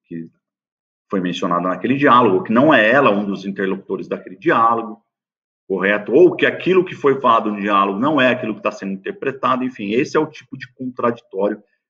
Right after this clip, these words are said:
que vai basicamente ser, é, incidir aí a prova, né? E ao cabo da instrução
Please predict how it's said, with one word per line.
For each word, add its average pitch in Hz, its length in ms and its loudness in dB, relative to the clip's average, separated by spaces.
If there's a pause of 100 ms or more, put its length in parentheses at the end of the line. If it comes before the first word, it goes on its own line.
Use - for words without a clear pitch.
(120)
que 135 120 -4
vai 98 320 2
basicamente 95 540 0
ser, 95 340 -4 (440)
é, 95 1000 2 (540)
incidir 107 560 -2
aí 92 260 -2 (220)
a - 100 2
prova, 71 480 -2 (240)
né? 123 240 0 (220)
E - 60 4
ao 254 140 4
cabo 147 280 4
da 139 100 2
instrução 170 680 -6